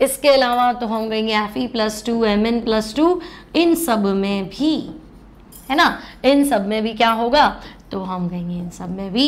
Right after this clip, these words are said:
आठ से ज़्यादा इलेक्ट्रॉन ही मिलेंगे। कॉपर प्लस वन को फिर यहाँ डाल दो, इसके पास भी अठारह हो जाएंगे। ठीक है,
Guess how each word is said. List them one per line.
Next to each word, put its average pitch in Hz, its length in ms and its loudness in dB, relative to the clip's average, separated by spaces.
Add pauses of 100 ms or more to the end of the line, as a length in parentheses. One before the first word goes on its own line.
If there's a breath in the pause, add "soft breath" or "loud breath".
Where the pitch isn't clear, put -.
(480 loud breath)
आठ 254 340 2
से 233 460 -2
ज़्यादा 208 460 -2
इलेक्ट्रॉन 214 580 0
ही 254 240 2
मिलेंगे। - 540 -4 (440 loud breath)
कॉपर 220 340 2
प्लस 214 300 -2
वन 214 160 0
को 226 80 -2
फिर 220 180 2
यहाँ 208 200 2
डाल 190 240 -2
दो, - 160 -10 (1000)
इसके - 260 -4
पास 208 240 -2
भी 226 100 0
अठारह 196 360 -2
हो 202 120 -6
जाएंगे। - 500 -14 (920 loud breath)
ठीक 285 180 0
है, 330 100 4